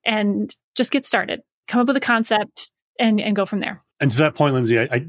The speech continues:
Speaker 2: I didn't talk to the C E O, but Jack is a C R O. He's very personable, really interesting guy, came across really well in the interview. It seemed to me, if he's not already, that might be the natural kind of, you know, evangelist
Speaker 1: Yeah.
Speaker 2: person for this.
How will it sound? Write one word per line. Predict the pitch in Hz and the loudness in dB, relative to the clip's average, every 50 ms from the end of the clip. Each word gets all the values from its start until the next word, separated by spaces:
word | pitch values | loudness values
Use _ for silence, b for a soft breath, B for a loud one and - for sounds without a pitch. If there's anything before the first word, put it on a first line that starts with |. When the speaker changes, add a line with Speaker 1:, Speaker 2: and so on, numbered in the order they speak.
| 156 - | -4 -4
Speaker 2:
I | 127 | 0
didn't | 113 131 165 175 170 | 2 2 2 2 0
talk | - - - 156 151 | 0 0 0 0 0
to | - 127 | 0 -4
the | 120 | -4
C | 107 - - 143 127 127 | -4 -2 -2 0 2 2
E | 131 | 2
O, | 123 110 107 | 2 2 2
but | 101 110 107 | 0 -2 -2
Jack | 101 107 127 131 135 131 - | 0 0 2 2 2 0 0
is | 113 | 0
a | 104 | 0
C | 101 - - 135 | -2 0 0 0
R | 123 113 104 | 0 0 0
O. | 98 | 0
He's | 90 - 180 139 110 - _ _ _ | 0 0 0 0 -2 -6 _ _ _
very | - - - 156 151 139 | -6 -4 -2 0 -2 -2
personable, | 113 - - 120 123 123 - - 123 117 123 123 120 117 - B B B B B B B B B | -2 -2 -2 -2 0 0 -2 -2 0 2 2 2 2 0 -2 B B B B B B B B B
really | 131 127 135 160 175 175 160 143 | -2 2 4 4 4 4 2 2
interesting | 139 131 120 - - 123 120 110 | 2 0 0 -2 -2 -2 -2 0
guy, | 107 110 110 113 113 113 117 113 113 113 110 - | 0 0 0 2 2 0 0 0 0 0 -2 -4
came | - - - 165 156 | -6 -2 0 0 0
across | 139 120 - - 151 123 110 - - | 0 0 -2 -2 0 0 -2 -2 -2
really | 117 123 139 165 165 147 | -2 2 4 4 4 4
well | 131 117 127 127 127 | 2 2 2 2 2
in | 120 110 | 2 2
the | 107 | 2
interview. | 110 123 117 110 95 107 104 | 0 0 0 -2 0 0 0
It | 107 - | 0 0
seemed | - 190 185 - | -2 -4 -2 -2
to | - | 0
me, | 131 131 147 143 131 120 110 b b b b b b b b b b _ - | 2 2 4 4 4 2 0 b b b b b b b b b b _ -6
if | 143 110 | -2 0
he's | 131 127 123 131 | 0 0 2 4
not | 151 180 185 | 4 4 4
already, | 156 135 131 127 143 143 139 127 117 110 110 | 4 4 4 4 2 2 2 2 0 0 0
that | 123 131 135 156 | 0 -2 0 0
might | 135 120 127 131 131 110 | 0 0 0 0 0 0
be | 120 117 | 0 0
the | 110 113 | 2 2
natural | 110 113 117 117 120 117 - - 131 117 113 110 107 104 | 2 2 2 2 0 -2 -2 -2 0 2 2 2 2 0
kind | 90 - 117 107 | 0 0 0 0
of, | 107 107 101 92 87 - - - | 2 0 0 -4 -6 -12 -14 -4
you | - 123 110 | 0 0 2
know, | 104 104 104 113 147 | 2 2 0 -2 -4
evangelist | 139 113 95 113 113 120 117 110 113 113 107 - - | -6 -2 0 0 0 2 0 0 0 0 0 0 0
Speaker 1:
Yeah. | - 247 302 370 392 359 - | 0 2 0 0 0 -4 -4
Speaker 2:
person | - 113 110 - - 110 101 | -4 -4 -4 -4 -4 -4 -6
for | 104 - 104 | -6 -6 -8
this. | - 113 120 120 - - - | -8 -8 -8 -8 -8 -10 -10